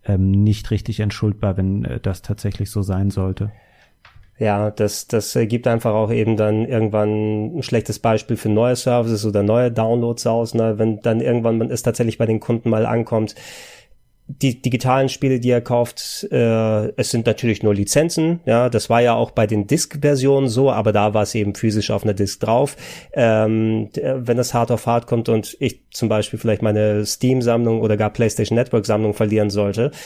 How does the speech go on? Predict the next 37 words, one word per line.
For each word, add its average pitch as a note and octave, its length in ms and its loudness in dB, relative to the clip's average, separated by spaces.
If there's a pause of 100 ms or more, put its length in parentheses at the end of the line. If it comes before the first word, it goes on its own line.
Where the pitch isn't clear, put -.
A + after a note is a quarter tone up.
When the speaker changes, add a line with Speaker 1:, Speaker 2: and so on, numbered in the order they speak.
(220)
Speaker 2:
ne, B2+ 240 2 (100)
das, - 320 -4
das, - 360 -4
da A2 140 0
würde C3+ 100 2
ich - 80 -4
mein A#2+ 180 4
Hobby B2+ 220 2
<laughs> F3+ 40 0
nochmal D#3 240 4
überdenken, B2 520 2 (160)
muss A#2+ 180 -2
ich A#2+ 160 -4 (180)
tatsächlich A2 360 0
sagen, A2+ 260 0
selbst G#2+ 240 -2
auch G#2 120 0
in G#2 80 0
meiner A2 220 2
Position. G#2+ 640 -2 (280)
Und A2 120 0
ich F#2+ 60 -2
kann A2+ 120 2
mir G#2 80 2
vorstellen, A2 560 2
wenn G#2 100 2
Steam B2 320 0
irgendwann B2 300 2
mal A#2+ 100 2
runtergeht, A#2+ 580 -2
dann G#2+ 120 0
gibt's, A2+ 260 -4
äh, A2 180 2
Nerd-Randale G#2+ 640 0
auf A2+ 120 -6
den A2+ 100 -4
Straßen. - 420 -4